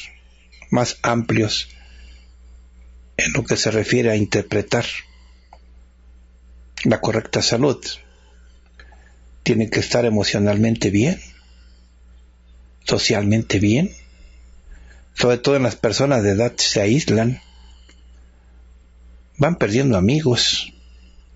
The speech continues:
falta de interés de personas jóvenes en tener acercamiento, es recluido a un lugar aparte, o él mismo pues siente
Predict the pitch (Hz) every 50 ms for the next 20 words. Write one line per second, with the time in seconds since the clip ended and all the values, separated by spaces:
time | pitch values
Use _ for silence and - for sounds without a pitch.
0 | - - - - _ _ - - - - - - - - - _ _ - - -
1 | - - - 123 123 - 135 113 110 110 107 98 - 110 110 123 131 127 - -
2 | - 113 104 101 95 110 - - - 110 101 - - 131 131 127 120 110 - -
3 | - - - - - - - - - - - - - - - - - - - -
4 | - - 139 139 135 123 113 117 123 127 - - - - - - - - - -
5 | - - - - - - - - - - - - 117 110 104 - 110 113 117 117
6 | 110 - - 110 107 - 110 104 117 135 147 147 143 - - 143 139 - - -
7 | - - - - _ _ - - - - - - - - _ - - - - -
8 | - - - - - - - - - - - - _ - - - - 117 117 127
9 | 117 - 113 107 117 127 127 120 110 107 113 117 110 110 101 104 113 113 110 101
10 | - - 127 120 113 - - - 120 123 - - - - - - - - - -
11 | - - - - - - - - - - - - - - - - - - - -
12 | - - - - - - - 113 120 120 113 127 160 190 196 156 110 98 - -
13 | 110 101 - - 127 127 135 123 - - 113 104 92 85